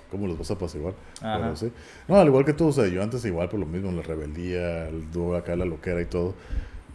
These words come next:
Speaker 1: pues sí, no era más, sí era más apasionado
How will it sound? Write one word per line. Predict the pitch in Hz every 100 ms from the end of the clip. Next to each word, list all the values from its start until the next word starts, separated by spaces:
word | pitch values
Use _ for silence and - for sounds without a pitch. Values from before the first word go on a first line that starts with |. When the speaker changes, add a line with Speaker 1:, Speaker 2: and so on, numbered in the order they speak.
| -
Speaker 1:
pues | 85
sí, | 92 92
no | 92
era | 101 95
más, | 95 92 - - - - - - - - - - - - - -
sí | -
era | 131 151
más | 147 160
apasionado | 131 117 98 90 120 139